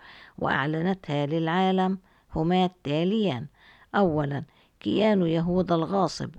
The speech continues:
الذي يزعم أنه يمتلك أحد أكثر الجيوش تقدمًا في العالم، فشل في تحقيق أهدافه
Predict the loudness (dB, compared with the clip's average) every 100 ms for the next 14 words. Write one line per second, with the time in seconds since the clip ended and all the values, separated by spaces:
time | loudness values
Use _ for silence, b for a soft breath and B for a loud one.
0 | -4 -2 0 -2 -2 -2 -2 0 0 0
1 | 0 0 0 0 2 2 2 0 0 0
2 | 0 -2 -4 -4 -6 -4 -4 -4 -4 -4
3 | -2 -2 -4 -2 -2 -2 -4 -8 -4 -4
4 | -2 0 0 0 -2 -2 -2 0 0 0
5 | -2 B B B B -4 0 2 2 2
6 | -2 -2 -6 -6 -6 -6 -4 -2 -2 0
7 | 2 0 0 -4